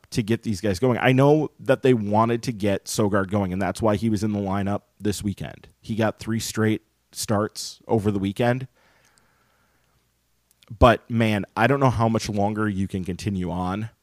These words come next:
with this experiment when his, his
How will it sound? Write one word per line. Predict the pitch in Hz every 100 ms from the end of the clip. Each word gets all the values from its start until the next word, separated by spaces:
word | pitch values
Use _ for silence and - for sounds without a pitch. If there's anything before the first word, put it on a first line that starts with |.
| -
with | 113 113 107 92 -
this | 107 110 -
experiment | 98 - 95 110 113
when | 120 107 104 92
his, | - 127 139 143 135 - - _ _ _ _ _ _ -
his | 170 190